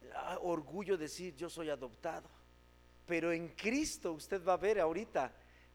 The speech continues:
oh, que es el título más hermoso que nunca nadie más nos pudo haber puesto. Y tiene responsabilidades y tiene privilegios.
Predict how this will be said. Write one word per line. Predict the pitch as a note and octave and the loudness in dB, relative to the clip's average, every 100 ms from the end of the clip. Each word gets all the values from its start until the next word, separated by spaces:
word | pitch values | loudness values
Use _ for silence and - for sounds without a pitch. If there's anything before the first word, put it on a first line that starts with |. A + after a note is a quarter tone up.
| - | 6
oh, | B3 A#3+ - | 8 8 6
que | A3+ | 0
es | A3+ A#3 | 2 2
el | G#3+ - | 2 0
título | A#3 - G#3+ G3 F3+ - - | -8 -6 0 2 2 -2 -12
más | E3+ G3+ G#3+ C4 C4+ - | -6 2 4 4 2 2
hermoso | A3+ G3 G3 G3 A3 C#4 - C4+ D4 C#4+ - - - | 2 2 -2 4 6 6 8 8 8 4 -10 -16 2
que | G#3+ | 4
nunca | F#3+ G3+ B3+ D#4 - B3+ - | 4 2 4 4 6 4 6
nadie | A3 B3 C#4+ G#3 G3+ | 4 4 4 2 -2
más | G3 G#3+ B3+ G3+ | 2 4 4 2
nos | G#3 - | -2 -2
pudo | - A#3 G#3 | -6 4 4
haber | F#3+ G#3+ | 6 2
puesto. | - F#3+ G3 - - B2 - - - - | 0 2 2 0 -8 -12 -14 -20 -20 -12
Y | G3+ G#3 | -8 -4
tiene | A3+ C#4 C#4 C#4+ C4+ - - - - - - - | 2 4 6 4 2 -8 -20 -20 -20 -20 -20 -10
responsabilidades | G#3 G3+ - - G3 F#3+ F#3+ F3 F3+ G3 C#4 D4 D4+ - - - - | 0 0 0 -2 -2 2 2 2 4 8 10 10 6 0 -12 -10 -8
y | F#3+ | -8
tiene | G3 A#3 A#3 A#3 | 2 4 6 4
privilegios. | G#3+ G3+ G#3 G#3 G3+ F#3 E3 | 2 0 4 4 6 2 0